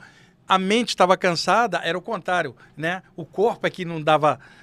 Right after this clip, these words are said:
não relaxava, embora você quisesse dormir. Eu tô colocando algo ao contrário, mas eu descobri na pandemia. O que que eu fazia, tá?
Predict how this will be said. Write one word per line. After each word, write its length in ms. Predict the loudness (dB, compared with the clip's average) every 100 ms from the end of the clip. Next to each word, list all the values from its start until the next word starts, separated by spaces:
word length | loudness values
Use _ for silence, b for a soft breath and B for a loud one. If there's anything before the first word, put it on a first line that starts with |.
| _
não 120 | -6
relaxava, 600 | -2 -2 -2 -2 -4 -4
embora 260 | -6 -6 -6
você 240 | -6 -8
quisesse 340 | -6 -2 -2 -2
dormir. 360 | -6 -6 -10
Eu 80 | -14
tô 160 | -16 -16
colocando 540 | -10 -10 -8 -10 -4
algo 240 | -2 -2 -4
ao 60 |
contrário, 560 | -4 -4 0 0 0 -4 B B B
mas 180 | -6 -6
eu 60 | -6
descobri 400 | -6 -4 -4 -2
na 120 | -2
pandemia. 640 | -2 -2 -4 -4 -8 -12 b b b b
O 40 | -14
que 100 | -10
que 120 | -8
eu 60 |
fazia, 720 | -6 -2 -2 -2 -4 -2 -4 -8 b b -2
tá? 280 | 0 0